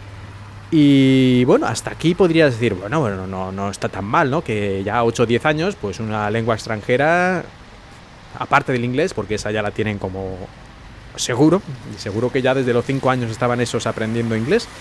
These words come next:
o antes. Pero el problema no está aquí, el problema es que querían que les diera esta clase de ocho a nueve y media de la noche,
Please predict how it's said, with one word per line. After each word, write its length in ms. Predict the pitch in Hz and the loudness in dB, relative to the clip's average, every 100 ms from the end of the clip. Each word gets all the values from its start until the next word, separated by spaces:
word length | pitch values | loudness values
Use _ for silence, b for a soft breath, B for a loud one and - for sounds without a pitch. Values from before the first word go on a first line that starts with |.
| B B B | B B B
o 100 | 113 | 0
antes. 340 | 139 165 208 - B B B B - - - - - - - - | 0 2 0 -2 B B B B -20 -20 -20 -20 -20 -20 -20 -2
Pero 140 | 147 | 2
el 40 | 147 | 4
problema 260 | 151 196 | 6 4
no 60 | 226 | 4
está 140 | 160 | 0
aquí, 240 | 120 170 151 | -4 -2 0
el 60 | |
problema 280 | 120 143 190 | 2 2 2
es 60 | 208 | 0
que 100 | 208 | -2
querían 380 | - 135 202 180 | 0 0 0 2
que 80 | |
les 160 | 151 131 | 0 2
diera 240 | 180 143 | 2 2
esta 240 | 151 - 147 | 2 0 -4
clase 460 | 143 139 - 165 202 - - - - - - - - - - - - | -2 -4 0 -2 -2 -14 -20 -20 -20 -20 -20 -20 -20 -20 -20 -20 -12
de 260 | 127 139 185 | -2 4 6
ocho 460 | 247 - 233 226 233 - - - | 6 4 4 4 2 -14 -20 -12
a 120 | - 139 | -4 0
nueve 320 | 160 202 202 | 6 6 6
y 120 | 143 | 6
media 520 | 147 180 151 143 170 185 - - - - 117 | 4 2 2 2 2 -4 -14 -20 -20 -14 -4
de 100 | 127 | 0
la 140 | 139 123 | 2 2
noche, 360 | 170 - - | 0 -2 -6